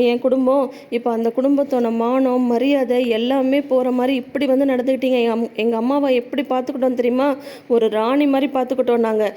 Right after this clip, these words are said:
இப்போ எங்க அம்மா இவ்வளோ கஷ்டப்படுறாங்கன்னா அதுக்கு எல்லாத்துக்கும் காரணம் யாரு? நீங்க ரெண்டு பேரும் தானே அப்படின்றாங்க. "ஆமா, பெரிய ராணி.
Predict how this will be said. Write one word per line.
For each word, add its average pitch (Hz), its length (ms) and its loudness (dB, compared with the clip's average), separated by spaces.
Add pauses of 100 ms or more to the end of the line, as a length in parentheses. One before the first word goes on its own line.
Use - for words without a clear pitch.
(200)
இப்போ 233 200 -4
எங்க 226 220 -2
அம்மா 262 200 0
இவ்வளோ 269 320 0
கஷ்டப்படுறாங்கன்னா 262 680 0
அதுக்கு 247 240 -2
எல்லாத்துக்கும் 262 420 -2
காரணம் 254 400 0
யாரு? 240 220 0
நீங்க 269 240 2
ரெண்டு 262 200 0
பேரும் 254 220 0
தானே 240 220 0
அப்படின்றாங்க. 226 520 -2 (100)
"ஆமா, 269 320 2
பெரிய 262 340 0
ராணி. 247 340 0